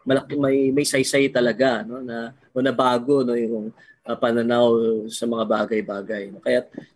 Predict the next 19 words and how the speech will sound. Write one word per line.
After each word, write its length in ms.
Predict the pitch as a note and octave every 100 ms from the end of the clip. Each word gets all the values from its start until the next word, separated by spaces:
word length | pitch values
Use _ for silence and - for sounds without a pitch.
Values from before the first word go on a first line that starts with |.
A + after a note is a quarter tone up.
| _
yun 160 | - A3
yung 80 | A3
nakakatuwa, 560 | E3 - C#3 B2+ -
ano, 240 | - A#2 B2+
na, 140 | A#2+ A#2 A#2 A#2 A2+ G2+ F2 - - _ _ _ _ _
na 240 | B2+ B2
nandun 400 | B2+ F3 D3+ D#3+
pa 160 | D#3 A#2+
rin, 320 | B2 B2 A2
ano, 240 | A2+ A#2
yung, 400 | B2+ A#2+ A2+ A#2 A#2 _ _ _
yung, 240 | C3 A#2+ A#2 A2+ A2+ A2+ A2+ A2 A2 _ _ _
ah, 160 | - A#2+
contribution 600 | C3+ B2+ C3+ B2+ B2 C3
ni 80 | B2
Padre 400 | B2 A#2 A2+ A#2
Ferriols 840 | A#2 A2+ A2+ G#2+ G#2 - - - - _ _ _ _ _ _
pati 240 | C#3+ F3+
sa 180 | D#3